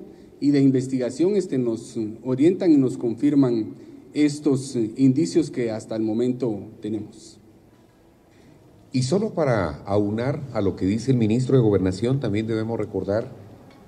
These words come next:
Speaker 2: que los incidentes que se han dado, se han dado en correccionales, en meno-, en lugares en donde están o debieran estar únicamente menores de edad. En el caso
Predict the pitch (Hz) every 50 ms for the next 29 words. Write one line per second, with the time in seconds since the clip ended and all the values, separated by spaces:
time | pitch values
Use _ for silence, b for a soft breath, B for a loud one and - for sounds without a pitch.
0 | - - - 107 117 117 127 127 127 147 143 135 143 151 151 165 185 180 190 165
1 | - 139 131 - 131 131 131 131 127 127 139 147 143 - - 113 110 110 117 120
2 | 131 131 - 104 98 95 92 87 87 85 - - 95 98 113 120 107 85 71 139
3 | - - - - - - - - _ - - 82 80 78 78 78 80 82 98 -
4 | - - 87 82 80 78 76 73 73 71 69 67 67 69 69 - - - - -
5 | - 107 95 92 98 110 131 135 127 117 107 95 87 85 82 82 - - - 110
6 | 135 160 156 - - 107 95 90 95 90 90 101 120 127 127 117 101 - - 123
7 | 135 135 131 - - 120 127 135 127 - 107 104 120 135 139 135 143 139 139 -
8 | - - - - - 78 78 78 73 71 71 71 73 73 71 71 71 78 78 85
9 | 90 101 92 - - - - - - - b b b b b b b b b b
10 | b - - 95 101 104 - - 131 135 135 - - 151 156 151 143 131